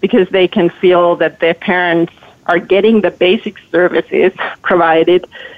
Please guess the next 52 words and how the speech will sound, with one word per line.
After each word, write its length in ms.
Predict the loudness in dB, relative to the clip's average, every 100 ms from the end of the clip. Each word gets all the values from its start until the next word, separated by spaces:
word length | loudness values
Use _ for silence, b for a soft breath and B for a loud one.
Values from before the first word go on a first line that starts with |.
| -2
already 460 | 2 4 4 4 4
from 260 | 2 0
the 120 | 0 0
city 380 | 0 4 4 4
or 100 | 4
the 80 | 0
municipality 960 | -2 -2 -4 -4 -4 -2 0 2 4 4
or 340 | 2 0 -2
other 320 | -2 0 -2
public 420 | -2 -4 0 -2 -2 -10 _
instance. 460 | -2 0 0 0 -2 B B B B _
And 180 | 0 2
then, 320 | 2 2 -2 -6
of 160 | -8 -6
course, 260 | -4 -4 -4
people 240 | -6 -4
help 300 | -2 -4 -4
their 100 | -4
parents 440 | -4 -4 -2 -2 0
a 40 |
lot 300 | 0 0 0
and 100 | 0
go 260 | 2 2 2
over 300 | 0 0 0
and 180 | 0 -2
keep 180 | -4
them 140 | -2 0
company 480 | 0 0 2 2 2
and 160 | 0
take 220 | 0 -4
them 140 | -2 0
to 120 | 2
the 100 | 0
doctors, 540 | 0 -2 -2 0 0 0
of 140 | -6 -8 -6
course, 320 | -4 -2 -4 -6
just 280 | -6 -4 -2
like 200 | -2 0
in 80 | 0
America. 420 | 0 0 -2 -4 B B B B
But 100 | 0
I 100 | 0
think 240 | 2 0 -2 -2
it 160 | -2 0
takes 260 | 0 0
some 140 | 0 0
of 100 | 0
the 80 |
financial 720 | -2 0 0 2 0 2 0 0
pressure 480 | -2 -4 -4 -2 -2
off 220 | -2 -6
families 540 | -4 0 0 2 2